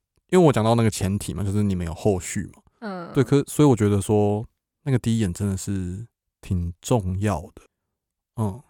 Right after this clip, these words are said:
Speaker 1: 因为其实我跟他的相遇，我觉得那个一见钟情的那个第一眼跟后面的认识，其实就感觉跟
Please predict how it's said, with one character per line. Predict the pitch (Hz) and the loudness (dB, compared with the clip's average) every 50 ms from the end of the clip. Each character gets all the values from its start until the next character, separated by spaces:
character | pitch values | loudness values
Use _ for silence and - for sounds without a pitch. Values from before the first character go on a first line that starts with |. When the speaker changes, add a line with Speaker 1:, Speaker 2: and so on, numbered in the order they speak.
| _ _ _ | _ _ _
Speaker 1:
因 | - 185 | 2 2
为 | 202 | 2
其 | - - 131 | 2 2 2
实 | 123 127 | 2 4
我 | 117 104 95 95 | 2 2 2 0
跟 | - 113 113 113 113 110 110 113 117 123 - _ _ _ _ _ | 0 0 0 0 0 -2 -4 -4 -6 -8 -12 _ _ _ _ _
他 | - - - 110 107 110 110 107 | -14 -10 -6 -4 -4 -2 -4 -4
的 | - 104 98 95 92 92 92 107 117 117 - _ _ _ _ _ _ _ | -4 -6 -6 -6 -8 -10 -12 -14 -16 -18 -20 _ _ _ _ _ _ _
相 | - - - 113 107 107 - - | -8 -2 0 0 0 0 -2 -2
遇， | - 113 107 95 107 - _ _ _ _ _ | -2 -2 -2 -4 -6 -12 _ _ _ _ _
我 | - 104 | -6 -2
觉 | 104 107 101 | -2 0 0
得 | - 110 110 107 107 107 110 - _ _ _ _ _ _ | 0 0 0 0 0 -2 -4 -6 _ _ _ _ _ _
那 | 147 135 | -2 0
个 | 131 117 | 0 0
一 | 107 | 0
见 | 101 113 113 | 2 2 2
钟 | 110 110 107 | 2 0 0
情 | - - 92 90 | -2 -2 -4 -4
的 | 95 | -4
那 | 98 | -4
个 | 95 92 | -4 -6
第 | - - 92 92 95 | -8 -10 -10 -10 -10
一 | |
眼 | 92 - - _ | -12 -12 -14 _
跟 | - 107 101 101 101 110 117 - _ | -8 -6 -6 -6 -8 -10 -12 -16 _
后 | _ _ - 123 104 | _ _ -4 -2 0
面 | 110 110 104 | 0 0 -2
的 | 98 95 92 - - _ _ _ _ | -2 -6 -10 -14 -18 _ _ _ _
认 | - 127 117 101 95 | -2 0 0 0 0
识， | 95 - - - 98 | -2 -6 -8 -10 -10
其 | 101 - - 110 | -8 -4 -4 -4
实 | - - 110 104 104 101 _ _ | -2 -2 -2 -2 -4 -6 _ _
就 | - - - 135 120 110 101 92 92 101 - - | -4 0 2 4 4 4 2 0 -4 -8 -8 -8
感 | - 95 95 95 95 98 | -6 -6 -6 -6 -8 -10
觉 | - 95 87 92 95 - | -12 -12 -10 -10 -10 -10
跟 | - - 98 98 98 98 98 98 | -8 -8 -6 -6 -6 -6 -8 -8